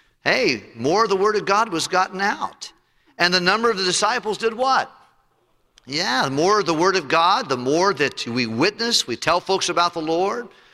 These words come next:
the more that we share the gospel with people, the more it multiplies disciples in Jerusalem greatly, and a great company of priests. This is huge.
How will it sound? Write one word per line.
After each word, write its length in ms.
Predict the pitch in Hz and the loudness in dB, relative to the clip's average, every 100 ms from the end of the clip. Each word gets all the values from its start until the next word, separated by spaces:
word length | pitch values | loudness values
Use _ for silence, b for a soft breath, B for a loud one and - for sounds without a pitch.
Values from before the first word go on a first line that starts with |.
| B B | B B
the 100 | 123 | -4
more 280 | 131 160 180 | 0 2 2
that 140 | 151 | 0
we 140 | 127 127 | 0 0
share 280 | - 180 180 | 2 2 2
the 120 | 160 | 0
gospel 400 | 143 160 170 175 | 2 2 -2 -6
with 160 | 170 | -6
people, 480 | - 175 170 190 208 _ _ _ _ _ _ _ _ _ _ _ _ _ - | -4 -6 -6 -10 -10 _ _ _ _ _ _ _ _ _ _ _ _ _ -4
the 100 | 135 | -4
more 460 | 120 131 151 175 | -4 -2 0 0
it 40 | 160 | 0
multiplies 960 | 139 175 - 143 123 120 117 135 175 - | 0 -2 -4 -6 0 2 2 0 -4 -6
disciples 640 | 180 - 185 185 160 123 | -2 0 0 -2 -4 -4
in 140 | 151 | -2
Jerusalem 600 | 165 156 170 190 175 202 | 0 0 0 0 -4 -6
greatly, 500 | 175 190 220 - 98 - | -2 -2 -2 -8 -10 -8
and 140 | 135 | -4
a 60 | 135 | -4
great 440 | 113 151 185 220 | -2 0 0 -4
company 500 | - 196 196 196 190 | -6 -6 -6 -4 -4
of 180 | 185 - | -4 -6
priests. 400 | - 208 247 - | -6 -4 -2 -4
This 180 | 190 - | -4 -4
is 100 | 160 | -4
huge. 840 | - 214 294 349 190 92 - - | -6 -8 -6 -4 -4 -6 -12 -18